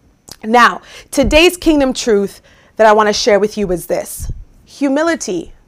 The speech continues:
makes true obedience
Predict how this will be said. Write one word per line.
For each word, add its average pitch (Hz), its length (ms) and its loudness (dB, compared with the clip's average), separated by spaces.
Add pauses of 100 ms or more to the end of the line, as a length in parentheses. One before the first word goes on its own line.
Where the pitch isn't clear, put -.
(340)
makes 202 600 -4 (320)
true 226 560 -4 (560)
obedience 180 960 -6